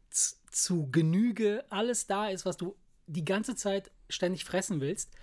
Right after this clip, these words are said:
Und plötzlich bist du halt aber auf der anderen Seite der, der, der Theke und bedienst halt Leute. Die ersten paar Male ist das noch cool, wo du denkst, „Oh ja, geil, macht Spaß“, und dann schmierst du da den, das Eis da auf die Waffel und dann gibst du das raus.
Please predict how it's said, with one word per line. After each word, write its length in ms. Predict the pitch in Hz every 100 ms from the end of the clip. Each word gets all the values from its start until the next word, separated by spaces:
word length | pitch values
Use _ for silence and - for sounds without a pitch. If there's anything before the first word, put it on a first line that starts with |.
| - - - -
Und 220 | 160 151
plötzlich 400 | 208 254 233 185
bist 160 | 202
du 60 | 190
halt 100 | 180
aber 160 | 165 165
auf 180 | 170
der 120 | - 175
anderen 280 | 220 233
Seite 560 | 170 175 208 208 147 156 - _ -
der, 300 | 151 143 143
der, 220 | 147 139
der 200 | 131 135
Theke 420 | - 147 139 185
und 280 | 214 160 151
bedienst 480 | - 135 185 220 -
halt 160 | 165 156
Leute. 400 | 156 165 143 135 - - - -
Die 100 | 180
ersten 340 | 175 202 233
paar 180 | - 202
Male 300 | 196 190 185
ist 120 | 160
das 140 | 160 -
noch 240 | 151 -
cool, 240 | 160 202 269
wo 80 | -
du 80 | 139
denkst, 220 | 139 151
„Oh 100 | 147
ja, 140 | 170 170
geil, 260 | 151 151
macht 180 | 143 143
Spaß“, 340 | - 143 196 185
und 80 |
dann 400 | 165 147 147 139
schmierst 380 | 139 - 156 156
du 60 | 151
da 60 |
den, 220 | 143 139 139
das 160 | 135
Eis 260 | 165 175 185
da 400 | 175 170 165 160 160 156
auf 100 | 156
die 140 | 160
Waffel 380 | 151 151 165 151 - - -
und 80 | 156
dann 240 | 147 147
gibst 200 | 156 -
du 40 |
das 160 | 147 -
raus. 260 | 147 196